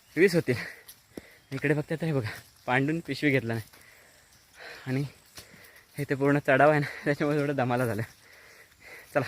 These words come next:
आता घरात गेल्यावर दाखवतो तुम्हाला किरव्या. तर मंडळी, घरी आलेले आणि इकडे बघता ना, तर या पिशवीत आता किरव्या आहेत आणि तुम्हाला आता टपामध्ये ओतून दाखवतो.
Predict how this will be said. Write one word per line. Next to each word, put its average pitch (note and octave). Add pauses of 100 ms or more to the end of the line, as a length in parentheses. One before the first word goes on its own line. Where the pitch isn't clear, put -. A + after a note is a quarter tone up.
आता -
घरात A2
गेल्यावर A#2+
दाखवतो G#2+
तुम्हाला G2
किरव्या. G#2 (880)
तर C3+
मंडळी, C#3
घरी C3
आलेले C3+ (120)
आणि A#2+
इकडे C#3
बघता C3+
ना, B2+
तर C#3+
या C3
पिशवीत D3 (540)
आता C#3+ (100)
किरव्या E3
आहेत F#3+
आणि C#3
तुम्हाला D3
आता -
टपामध्ये E3
ओतून D#3
दाखवतो. A#2